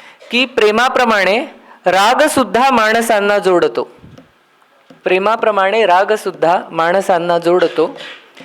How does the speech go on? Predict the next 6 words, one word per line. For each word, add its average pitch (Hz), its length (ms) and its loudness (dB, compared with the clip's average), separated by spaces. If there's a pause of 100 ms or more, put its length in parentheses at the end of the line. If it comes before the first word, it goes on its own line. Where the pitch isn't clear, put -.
(180)
हे 214 100 2
मानवातील 226 720 2
गूढ 220 300 0
नाते, 190 500 -2 (400)
ते 208 140 2
जरा 185 340 2